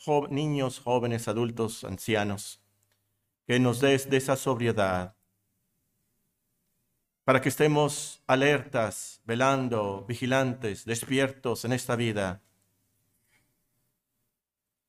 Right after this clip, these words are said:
contra los ataques del diablo, pero sobre todo para hacer tu voluntad, cumplir con las responsabilidades y los dones que nos has dado, y que lo hagamos para tu gloria. Inyecta estas lecciones, Señor,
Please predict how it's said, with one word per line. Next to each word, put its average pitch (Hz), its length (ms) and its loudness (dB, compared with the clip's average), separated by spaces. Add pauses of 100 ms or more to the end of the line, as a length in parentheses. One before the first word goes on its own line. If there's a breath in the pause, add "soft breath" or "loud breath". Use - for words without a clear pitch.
(120)
contra 131 260 0
los 127 140 2
ataques 139 380 2
del 120 120 -2
diablo, 131 420 4
pero 120 160 -6
sobre 117 240 -4
todo 135 180 0
para 117 160 0
hacer 143 300 -2
tu 147 100 -4
voluntad, 110 680 -4 (880)
cumplir 123 380 0
con 139 120 0
las 135 120 2
responsabilidades 127 760 2
y - 20 -2
los 113 160 -2
dones 123 300 -2
que 123 80 -6
nos 120 160 -6
has 107 160 -6
dado, 90 420 -6 (1120)
y 120 100 -2
que 123 80 -2
lo 120 80 6
hagamos 120 360 4
para 110 200 2
tu 110 100 -2
gloria. 87 480 -4 (680)
Inyecta 139 400 2
estas 143 200 -2
lecciones, 143 500 2
Señor, 127 600 -2